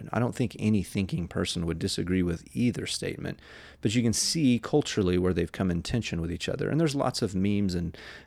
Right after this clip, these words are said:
um, different social media posts and also analytical and, um, academic literature addressing this issue. But the most powerful analogy to me, there, there's two things that really stick out to me, is why I think all lives matter,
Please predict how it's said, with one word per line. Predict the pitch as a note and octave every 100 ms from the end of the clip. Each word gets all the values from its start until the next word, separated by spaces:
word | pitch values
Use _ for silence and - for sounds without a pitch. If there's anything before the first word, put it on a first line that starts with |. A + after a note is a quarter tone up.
| -
um, | F#2 E2+ D#2+ E2
different | F2+ - F#2+
social | - G2 -
media | F2+ F#2+ F#2 F2+
posts | - F2+ F#2
and | G2
also | G2 - G#2+
analytical | F2+ E2+ F2 A2+ - G#2+ G#2 G2+
and, | - F2+ F2+ E2+ F2
um, | G2 E2+ F2
academic | F#2 - E2 F2+ G2+ -
literature | G#2 G2 - G#2 G2
addressing | G2 F2 F#2 - G2+ G2
this | G2+ G#2
issue. | - G#2+ G2+
But | A2+ - - - -
the | D3
most | A#3 -
powerful | B2 C#3 C#3+ - A2
analogy | G2 F2+ F2+ F2+ F2+ E2+
to | -
me, | F2+ F2 E2+ F#2
there, | G2 G2
there's | G2+ -
two | - D#3+
things | - A#2 F2+
that | F#2+ G2
really | G2 F#2
stick | - F#2+
out | F#2 F2+
to | F#2+
me, |
is | F2
why | E2+ G2+ A2 C3+
I | A2+ G2+
think | - A2 G2 -
all | F#2+ G#2+
lives | G#2+ G2 F#2
matter, | F#2+ F#2+ F2+ F#2+